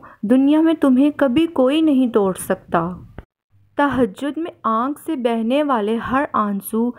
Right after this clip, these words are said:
रब से दुआओं पर कुन कहने की सिफारिश करता है। शेख सादी, "तवक्कुल सीखना है तो परिंदों से सीखो कि जब वो शाम को घर जाते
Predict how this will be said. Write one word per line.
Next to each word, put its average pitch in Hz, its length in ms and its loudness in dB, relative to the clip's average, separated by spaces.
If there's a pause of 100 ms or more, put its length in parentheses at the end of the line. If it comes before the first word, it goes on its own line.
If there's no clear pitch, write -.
(220)
रब 262 180 2
से 311 220 0
दुआओं 208 440 0
पर 254 300 2
कुन 277 240 4
कहने 214 360 0
की 254 140 -2
सिफारिश 247 640 2
करता 175 440 2
है। 165 260 -2 (520)
शेख 311 500 -6
सादी, 185 580 -4 (720)
"तवक्कुल 277 500 0
सीखना 302 640 -4
है 277 260 0
तो 233 300 2 (240)
परिंदों 277 540 4
से 294 260 -2
सीखो 180 580 -6 (500)
कि 240 120 4
जब 185 360 0
वो 202 140 4
शाम 202 600 0
को 202 240 2
घर 233 340 0
जाते 202 520 -2